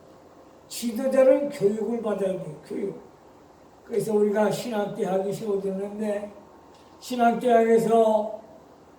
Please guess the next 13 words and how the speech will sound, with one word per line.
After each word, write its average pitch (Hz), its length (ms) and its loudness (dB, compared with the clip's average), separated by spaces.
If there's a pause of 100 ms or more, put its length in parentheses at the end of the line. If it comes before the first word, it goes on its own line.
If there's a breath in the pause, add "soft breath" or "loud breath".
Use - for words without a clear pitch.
(480)
이제 214 520 2 (500)
신학을 254 680 0
통해서 240 800 -2 (800)
교육을 247 560 0
배우-, 254 340 4
배우는 247 360 -4
거예요. 226 280 -2 (540)
지도자 262 560 0
훈련. 240 560 -4 (920)
지혜종 269 680 0
교육을 240 600 -4
받는 233 440 -8
거예요. 214 240 -6